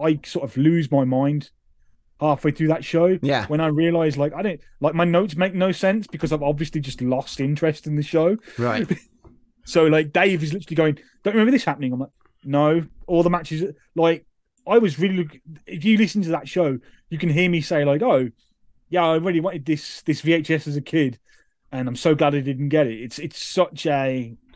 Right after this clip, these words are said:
Speaker 2: This was one of those V H Ss you'd see in the shops here in England in the late nineties. My microphone might fall off the table. Um,
Speaker 1: In the,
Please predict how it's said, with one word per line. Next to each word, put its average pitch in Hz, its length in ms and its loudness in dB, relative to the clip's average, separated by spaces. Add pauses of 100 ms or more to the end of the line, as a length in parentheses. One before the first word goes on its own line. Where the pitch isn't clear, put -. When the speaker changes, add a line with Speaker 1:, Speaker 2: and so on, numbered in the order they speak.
(240)
Speaker 2:
This 139 200 -4
was 123 120 -2
one 135 120 -2
of 127 60 -2
those 120 140 -2
V 127 100 -2
H 117 240 -2
Ss 107 180 -6
you'd 98 280 -6
see 107 320 -2
in 98 220 -4
the 98 80 -2
shops - 400 -4
here 98 240 -4
in 95 120 -2
England 95 380 -4
in 87 140 -6
the 98 60 -4
late 92 180 -6
nineties. 85 200 -6
My 98 100 -4
microphone 95 380 -6
might 87 200 -12
fall 104 180 -4
off 98 120 -6
the - 60 -12
table. 110 420 -2
Um, 101 260 -2
Speaker 1:
In 170 60 -2
the, 180 120 -4